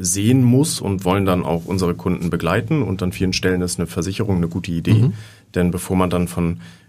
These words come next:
Speaker 1: horrenden Rechnungen über, ähm, ja, übermannt wird, ähm,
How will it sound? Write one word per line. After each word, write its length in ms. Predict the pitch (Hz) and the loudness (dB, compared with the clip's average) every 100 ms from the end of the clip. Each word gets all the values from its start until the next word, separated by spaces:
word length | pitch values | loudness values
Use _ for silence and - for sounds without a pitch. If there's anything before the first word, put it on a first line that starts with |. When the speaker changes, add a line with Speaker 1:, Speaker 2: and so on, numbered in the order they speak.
| - - | -8 -4
Speaker 1:
horrenden 400 | 98 98 85 98 | 0 2 0 0
Rechnungen 540 | 95 104 107 101 101 | 0 4 4 4 2
über, 560 | 104 92 92 90 87 - | 0 0 2 0 -2 -2
ähm, 360 | 87 87 87 90 - - | -2 0 -2 -8 -12 -2
ja, 140 | 87 | 0
übermannt 460 | 85 87 87 104 107 | 2 2 2 2 2
wird, 220 | 104 104 - - - - | 2 2 -4 -12 -20 -2
ähm, 400 | 90 90 87 87 | 2 4 2 0